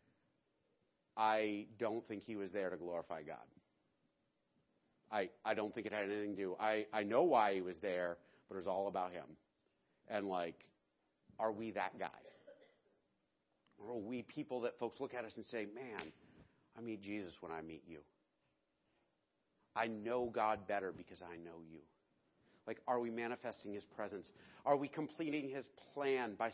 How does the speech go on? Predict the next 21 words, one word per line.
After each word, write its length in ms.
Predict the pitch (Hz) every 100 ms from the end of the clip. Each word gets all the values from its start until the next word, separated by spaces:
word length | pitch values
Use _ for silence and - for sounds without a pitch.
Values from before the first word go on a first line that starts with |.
| -
spreading 380 | - 135 127 120
the 80 |
gospel, 500 | 98 107 98 - 90 - - - -
by 120 | 131
bringing 360 | 101 139 135
people 280 | 127 131 127
to 60 | 117
Christ, 400 | - 113 98 - - - - -
by, 440 | 123 123 120 120 - -
um, 260 | 120 120 101 -
glorifying 840 | 120 135 147 151 - 139 127 123
God 380 | 117 117 117 107
before 400 | 117 - - 139
the 180 | 123 117
angels, 720 | 127 117 117 104 82 73 - - - - - -
by 140 | 127
demonstrating 840 | 110 135 135 127 - 143 131 127 127 -
his 260 | 156 139
glory 500 | 120 147 123 127 120
in 100 | 117
our 160 | 120 123